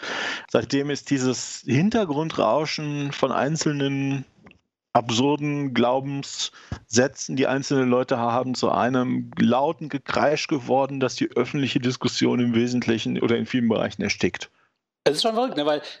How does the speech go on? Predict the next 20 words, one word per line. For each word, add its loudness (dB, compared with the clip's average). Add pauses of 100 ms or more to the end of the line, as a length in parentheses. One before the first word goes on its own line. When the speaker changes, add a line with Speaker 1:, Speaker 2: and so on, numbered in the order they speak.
(260)
Speaker 2:
ich 0
weiß, 2
ich -2
kann -2
jetzt 0
gar 2
nicht -2
so 2
richtig 0
den 2
Finger 2
auf 0
ein 0
Datum 0
legen, 2
aber 4
als -2
Kind, 2
da 2
gab's -2